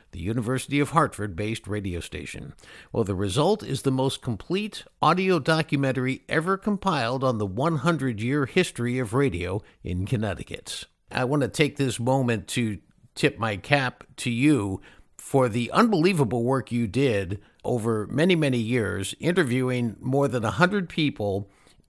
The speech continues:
to get the history of Connecticut radio documented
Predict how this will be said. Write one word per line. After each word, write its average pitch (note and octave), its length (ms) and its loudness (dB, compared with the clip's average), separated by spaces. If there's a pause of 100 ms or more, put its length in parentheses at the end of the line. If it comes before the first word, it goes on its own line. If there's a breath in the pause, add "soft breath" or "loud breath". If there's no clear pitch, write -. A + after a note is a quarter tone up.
(320)
to C3 200 2
get D3 420 0
the A#2+ 200 0
history C#3 480 0
of A2+ 120 -4
Connecticut B2+ 520 0
radio G#2 640 0 (460 soft breath)
documented B2 920 0